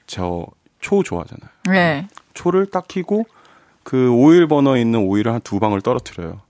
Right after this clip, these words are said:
Speaker 1: 그리고 딱 소파에 앉습니다. 그런 느낌이죠. 그냥 뭔가 그런 루틴이
Speaker 2: 어.
Speaker 1: 있어야 된다는 거죠.
Speaker 2: 어, 좋은데요?
Speaker 1: 낭만적인
Speaker 2: 아,
Speaker 1: 루틴이.
Speaker 2: 그럼 저도 있습니다.
Speaker 1: 뭔데요?
Speaker 2: 딱 일어나서 물을 마셔요. 화장실 가서 세수 딱 하고 양치하고 렌즈를 딱 껴요.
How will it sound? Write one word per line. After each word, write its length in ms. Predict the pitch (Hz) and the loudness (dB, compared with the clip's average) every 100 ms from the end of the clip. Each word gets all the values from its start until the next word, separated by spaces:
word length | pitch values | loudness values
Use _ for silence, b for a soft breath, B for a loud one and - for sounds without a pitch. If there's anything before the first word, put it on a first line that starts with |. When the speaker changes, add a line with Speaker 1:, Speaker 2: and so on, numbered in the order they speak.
| _ _ _ _ | _ _ _ _
Speaker 1:
그리고 500 | - 95 90 113 156 160 _ _ _ _ _ - | -14 -8 -4 0 -2 -2 _ _ _ _ _ -18
딱 160 | - | -8
소파에 320 | - 156 156 104 | -6 -4 -4 -4
앉습니다. 520 | 85 - 87 85 95 _ _ _ _ _ _ _ _ _ _ _ | -6 -14 -16 -16 -20 _ _ _ _ _ _ _ _ _ _ _
그런 340 | - 190 208 135 | -2 0 2 2
느낌이죠. 560 | 90 - 92 82 90 - - | 0 -4 -4 -6 -14 -16 -2
그냥 220 | 127 101 | 0 2
뭔가 240 | 120 135 | 4 4
그런 220 | - 127 | 4 2
루틴이 400 | 120 - 101 180 | 4 4 6 6
Speaker 2:
어. 40 | - | 6
Speaker 1:
있어야 200 | - 113 | 6 4
된다는 320 | 101 113 113 | 4 2 0
거죠. 220 | 87 87 - - | -4 -10 -10 -2
Speaker 2:
어, 280 | 190 214 | 2 4
좋은데요? 120 | 214 110 | 4 4
Speaker 1:
낭만적인 560 | - 151 147 123 110 | 4 4 4 4 4
Speaker 2:
아, 60 | 320 | 4
Speaker 1:
루틴이. 360 | - 98 90 90 | 4 -2 -6 -4
Speaker 2:
그럼 180 | 320 302 | -2 0
저도 280 | 277 269 | 2 2
있습니다. 500 | 226 - 165 147 139 | 0 -2 -6 -4 -4
Speaker 1:
뭔데요? 440 | 107 135 107 90 85 _ _ | 2 2 4 0 -6 _ _
Speaker 2:
딱 100 | - - - | -12 -10 -6
일어나서 360 | 220 220 208 190 | 0 4 4 0
물을 260 | 170 185 165 | -2 -2 0
마셔요. 480 | 151 160 165 160 220 _ _ _ | -2 -2 -4 -4 -6 _ _ _
화장실 420 | - 202 208 196 190 | -4 -2 0 -2 -4
가서 280 | 185 185 | -4 -4
세수 300 | 196 214 208 - | -6 -8 -8 -8
딱 100 | - - - - - | -10 -8 -10 -10 -6
하고 160 | 202 | -4
양치하고 480 | 180 175 208 180 175 | -4 -6 -4 -4 -4
렌즈를 360 | 185 190 196 175 | -4 -4 -4 -8
딱 260 | - - | -12 -10
껴요. 340 | - 190 180 | -2 0 0